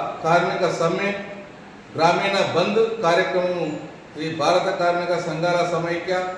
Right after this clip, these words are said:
అదే రకంగా ఇండియాలో ఉన్నటువంటి అనేక కార్మిక సంఘాల సమైక్య ఐక్యతతోని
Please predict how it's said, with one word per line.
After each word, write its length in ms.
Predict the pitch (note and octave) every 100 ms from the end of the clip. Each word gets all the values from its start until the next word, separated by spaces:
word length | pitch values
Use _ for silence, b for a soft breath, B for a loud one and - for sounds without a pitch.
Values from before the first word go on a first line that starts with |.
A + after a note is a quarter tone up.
| -
అదే 240 | A#2+ D#3+ F3+
రకంగా 480 | F3+ F3+ F3+ F3+
ఇండియాలో 440 | E3 D#3+ E3+ F3 F3
ఉన్నటువంటి 600 | F3 E3+ E3+ E3+ E3+ F3
అనేక 440 | - F3+ F3+ E3+
కార్మిక 400 | D#3+ D#3+ E3+ E3
సంఘాల 360 | E3 D#3+ D#3+ D#3+
సమైక్య 540 | D#3 D3 D#3+ E3 E3
ఐక్యతతోని 920 | D3+ D3 D3+ F3 E3+ F3 F3+ F#3 D3